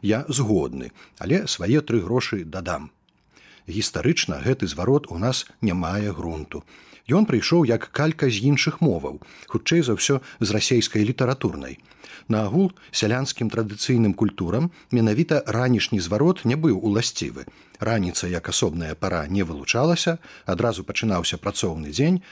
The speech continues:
дабра на які і зычылі. Спашлюся на публікацыі дваццатых гадоў. Скажам, у Касцюковіцкім раёне, цяперашняя ўсходняя Беларусь, «дабры дзень» азначае менавіта «добрага утра» па-расейску.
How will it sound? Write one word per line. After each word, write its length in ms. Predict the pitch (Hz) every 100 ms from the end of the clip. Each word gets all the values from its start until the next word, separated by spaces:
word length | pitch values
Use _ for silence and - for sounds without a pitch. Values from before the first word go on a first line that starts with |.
| -
дабра 420 | - 110 127 180 196
на 120 | 95
які 320 | 87 - 151 156
і 160 | 98 123 -
зычылі. 600 | 80 76 - - 62 - - _ _ - - -
Спашлюся 600 | - 82 - 185 - 135
на 140 | 113
публікацыі 640 | 113 92 90 113 120 120
дваццатых 640 | 95 95 - 107 - 85 87
гадоў. 360 | 127 90 64 - - - -
Скажам, 420 | - 117 113 110
у 140 | 107
Касцюковіцкім 800 | 98 107 - 120 131 101 - 90
раёне, 360 | 95 135 208 92
цяперашняя 520 | - 92 87 104 92
ўсходняя 520 | 82 - 139 92 78 73
Беларусь, 480 | 82 87 73 - - - -
«дабры 480 | 104 90 78 104 170
дзень» 300 | 143 147 143 -
азначае 520 | 82 87 - 123 127
менавіта 540 | 107 87 90 127 127
«добрага 560 | - 90 120 117 113 117 -
утра» 440 | 143 - - 67 -
па-расейску. 640 | 85 85 - 67 - -